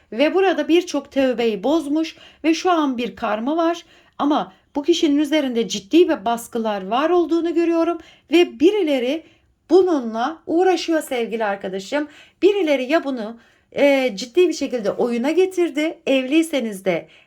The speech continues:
bakın, sevgiliniz de olabilir, eksiniz de olabilir. Nasıl uyuyorsa öyle alın. Ama birileri bunu fena kandırmış. Şu an parasal sıkıntıda, şu an manevi yönde ciddi sıkıntıda ve siz bunun enerjisini çok fazlasıyla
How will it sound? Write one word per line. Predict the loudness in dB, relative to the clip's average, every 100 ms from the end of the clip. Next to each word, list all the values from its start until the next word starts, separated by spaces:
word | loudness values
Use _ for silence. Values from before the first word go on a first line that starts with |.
| -2
bakın, | 0 0 -4
sevgiliniz | -2 -4 -2 -2 0 2 0 0
de |
olabilir, | -2 -2 -2 -4 -6 -4
eksiniz | -6 -4 -4 -4 -2
de | -4
olabilir. | -4 -6 -6 -6
Nasıl | -2 -4 -2 -8 -6
uyuyorsa | -4 -2 -2 -2 -2
öyle | -2 0 -2
alın. | -6 -8 -18 -20 -20 -16 0
Ama | 2 2 0
birileri | 0 0 -2 -6 -6
bunu | -8 -6
fena | -2 0 0 0
kandırmış. | -2 -4 -4 -8 -10 -12 -14 -16 _ _ _ -20 _
Şu | -14 0
an | 2 2 0
parasal | 0 0 0 -2
sıkıntıda, | -2 -8 -10 -10 -8 -8 -8 -12 _ _ _
şu | -4 0
an | 2 0
manevi | -2 -2 -4 -4
yönde | -2 0 0 -4
ciddi | -6 -10 -8 -10
sıkıntıda | -8 -6 -6 -6 -4 -4 -4 -12 _ _
ve | -2
siz | 0 0 -2
bunun | -2 -4 -4
enerjisini | -4 -2 -2 -4 -8 -6 -6 -6
çok | -4 -4
fazlasıyla | -2 -2 -2 -8 -6 -6 -2 -4